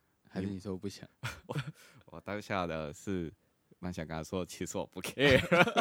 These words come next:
Speaker 2: <laughs> 我运动完很累，我不想讲话。
Speaker 1: OK，然后？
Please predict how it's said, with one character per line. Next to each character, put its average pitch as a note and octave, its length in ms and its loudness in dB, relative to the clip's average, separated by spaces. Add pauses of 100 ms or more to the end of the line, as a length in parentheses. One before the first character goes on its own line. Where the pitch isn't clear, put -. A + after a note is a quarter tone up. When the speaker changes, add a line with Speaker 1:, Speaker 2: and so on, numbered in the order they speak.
(540)
Speaker 2:
<laughs> - 380 -10
我 F#2 160 -8
运 A#2 80 -2
动 B2 80 0
完 A2 180 2
很 E2 220 -6
累， A2+ 100 0
我 F#2+ 80 0
不 B2 140 -6
想 G2+ 240 -4
讲 - 180 0 (200)
话。 E3 120 8 (280)
Speaker 1:
OK， G#2+ 440 -4
然 G2 140 -6
后？ G2+ 260 -6